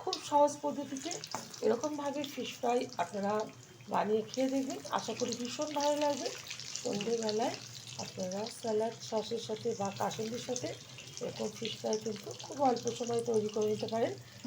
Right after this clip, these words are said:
আজকে কিন্তু ফিশ ফ্রাইটা আমি আমার স্টাইলে করে দেখিয়েছি, আশা করি আপনাদের ভালো লেগেছে বা ভালো লাগবে। আপনারা অবশ্যই ট্রাই করবেন।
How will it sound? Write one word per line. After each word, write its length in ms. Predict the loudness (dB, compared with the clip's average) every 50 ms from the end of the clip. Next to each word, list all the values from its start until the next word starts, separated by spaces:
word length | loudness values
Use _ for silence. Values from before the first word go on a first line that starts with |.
| -6 -6 -6 -4 -4 -4
আজকে 200 | -4 -4 -6 -6 -6 -6
কিন্তু 160 | -6 -4 -6 -6 -6
ফিশ 140 | -6 -6 -6 -2
ফ্রাইটা 300 | 0 0 0 2 0 0 0 2 0
আমি 160 | 0 0 0 -2 0 -2
আমার 200 | -2 0 0 0 0 -2
স্টাইলে 320 | -2 -2 -2 -2 -2 -2 -2 0
করে 140 | 0 0 0 0
দেখিয়েছি, 420 | -2 0 2 0 2 2 0 -4 -6 -6 -8 -16 -20 -20 -20 -18 -12 -4 -2 -2
আশা 140 | 0 0 -2 -2
করি 120 | -2 -2 -2 -2 -2 -6
আপনাদের 340 | -6 -4 -2 -2 2 4 4 4 2 -2
ভালো 180 | -4 0 0 2 4 4
লেগেছে 280 | 2 2 2 -2 -2 -2 -2
বা 60 | -2 -2 -2
ভালো 180 | -2 0 0 2 2 2
লাগবে। 260 | 0 0 -2 -4 -4 -6 -6 -8 -16 -16 -14 -8 -6 -6
আপনারা 280 | -6 -4 -4 -4 -2 0 0 0
অবশ্যই 360 | -2 -2 -4 -4 -2 -4 -4 -2 -2
ট্রাই 180 | -2 -2 -2 0 0
করবেন। 260 | -2 -2 -2 -4 -6